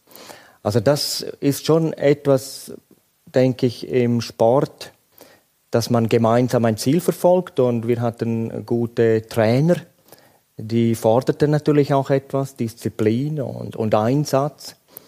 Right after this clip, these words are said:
Aber das hat alles so, ja, sehr gut funktioniert. Und, und eben, wenn dann mal so ein Turnier gewonnen war oder,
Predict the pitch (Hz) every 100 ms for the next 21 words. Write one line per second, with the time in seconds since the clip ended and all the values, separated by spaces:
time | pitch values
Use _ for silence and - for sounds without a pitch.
0 | - - _ _ 101 113 120 127 - 123
1 | 110 110 139 - - - - - 120 123
2 | 113 _ - 117 120 117 117 123 120 120
3 | 120 117 - 113 107 127 110 - - 113
4 | 120 - _ _ _ _ _ _ - 135
5 | 175 117 113 113 113 110 110 - - -
6 | 117 110 104 110 110 120 117 123 143 143
7 | 123 123 131 127 110 117 123 120 110